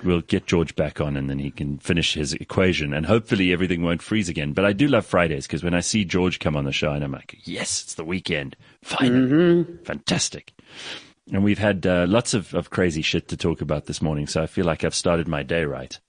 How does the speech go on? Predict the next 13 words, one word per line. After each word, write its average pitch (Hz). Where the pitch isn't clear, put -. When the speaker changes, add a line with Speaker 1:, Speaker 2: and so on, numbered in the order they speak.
Speaker 1:
Here 190
he 135
is. 73
He's 87
back. -
Here's 214
George 262
Meany. 131
He's 101
returned. 82
Go 101
ahead, 92
George. 80